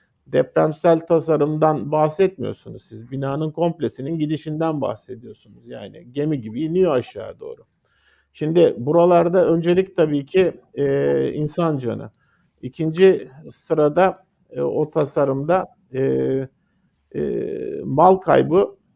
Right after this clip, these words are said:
veya kaçış yollarını engellemesine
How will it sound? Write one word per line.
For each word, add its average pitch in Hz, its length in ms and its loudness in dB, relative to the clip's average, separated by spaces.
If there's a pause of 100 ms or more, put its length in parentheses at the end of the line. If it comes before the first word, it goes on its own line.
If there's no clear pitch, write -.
(140)
veya 165 440 2
kaçış 170 420 -6
yollarını 165 420 4
engellemesine 120 1800 -2